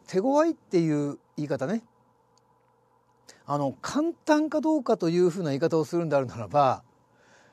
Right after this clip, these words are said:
どうなんでしょうねって感じなんですよ。あの、何かと言いますとですね、えー、で、これ、そうですね、今回私ですね、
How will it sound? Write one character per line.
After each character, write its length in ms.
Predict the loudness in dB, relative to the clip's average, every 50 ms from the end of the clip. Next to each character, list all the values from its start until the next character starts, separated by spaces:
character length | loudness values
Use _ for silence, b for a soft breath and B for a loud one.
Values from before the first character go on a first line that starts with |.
| b b b b b _ _ _ _
ど 80 | -12 -6
う 60 | -2
な 100 | -2 0
ん 40 | 0
で 60 | 0
し 80 | 0 0
ょ 80 | -4
う 40 | -4
ね 240 | -4 -2 0 0 0
っ 40 | 0
て 140 | 0 -4 -6
感 220 | -4 -4 -4 -2
じ 80 | -2 -2
な 80 | -2
ん 20 | -2
で 60 | -4
す 120 | -6 -8
よ。 120 | -12 -14 -16 _ _ _ _ _ _ _ _ _ _ _ _ _ _ _ _ _ -16 -16 b b b b b b b b b
あ 100 | -2 0
の、 180 | 0 2 0 0
何 160 | 0 0 0
か 100 | 0 0
と 60 | 0
言 100 | 0 -2
い 0 |
ま 120 | -4 -4 -6
す 60 | -8
と 40 | -10
で 80 | -12
す 80 | -10 -8
ね、 280 | -8 -8 -8 -8 -10 -16 _ _ _ _ 4
え 240 | 10 12 12 12
ー、 20 | 12
で、 100 | 12 8
こ 140 | 6 6 8
れ、 240 | 8 8 8 6 2
そ 180 | -4 -4 -2
う 20 | -2
で 80 | -2
す 80 | -2 -2
ね、 80 | -2 0
今 160 | 2 2 4
回 120 | 4 4
私 260 | 6 6 4 2 0
で 100 | -4 -6
す 100 | -6 -4
ね、 240 | -2 -2 -2 -2 -4